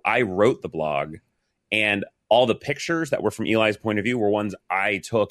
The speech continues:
as Eli on set. So it was half that and half for myself. But looking back, I took way more pictures than I normally do while I was playing Eli, because that was sort of bleeding together, you know?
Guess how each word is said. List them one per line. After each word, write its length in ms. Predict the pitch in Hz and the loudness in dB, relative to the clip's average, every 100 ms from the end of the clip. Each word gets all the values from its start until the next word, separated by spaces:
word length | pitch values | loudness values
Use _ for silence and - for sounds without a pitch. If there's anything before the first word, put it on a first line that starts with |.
| - | -2
as 320 | 98 95 95 - | -2 0 -2 -6
Eli 420 | 98 98 92 85 - | -6 0 2 2 -2
on 280 | 90 87 | -4 -6
set. 380 | 80 - 107 55 - _ _ - | -4 0 2 2 -4 _ _ -8
So 320 | - 113 104 | 2 4 4
it 80 | 110 | 2
was 180 | 104 | 0
half 400 | - 120 107 - | -2 -2 -2 -2
that 320 | - 95 95 - | -2 -2 -2 -4
and 140 | 92 | -6
half 460 | 82 87 85 - _ _ _ _ _ | -6 -6 -6 -10 _ _ _ _ _
for 120 | 101 | -8
myself. 580 | 82 82 180 127 85 - _ _ _ | -6 -2 2 2 0 -6 _ _ _
But 240 | - - - - | 2 2 -2 -4
looking 340 | 131 - 165 | 0 2 2
back, 440 | 92 85 175 - _ _ _ | 2 0 0 -6 _ _ _
I 140 | - 127 | -12 -10
took 320 | - 127 107 - - | -6 -6 -6 -8 -10
way 460 | 104 107 113 104 | -4 0 0 0
more 200 | 104 92 | -2 -6
pictures 460 | 87 98 - 95 90 | -6 -8 -6 -8 -6
than 120 | 95 | -6
I 60 | 87 | -4
normally 380 | 87 90 85 | -4 -4 -6
do 160 | 85 85 | -6 -4
while 300 | 82 90 85 | -2 0 0
I 100 | 82 | 0
was 140 | 82 | -2
playing 360 | - 92 90 85 | -6 -6 -4 -4
Eli, 400 | 120 143 85 71 | -4 -2 -2 -6
because 280 | - 98 90 | -8 -8 -4
that 160 | 92 85 | -2 -2
was 160 | 104 | -4
sort 180 | 104 92 | -6 -6
of 100 | 85 | -6
bleeding 420 | 87 85 85 82 | -8 -8 -6 -8
together, 440 | 80 82 92 - - _ _ _ | -10 -8 -6 -8 -14 _ _ _
you 80 | 82 | -12
know? 240 | 76 113 | -10 -12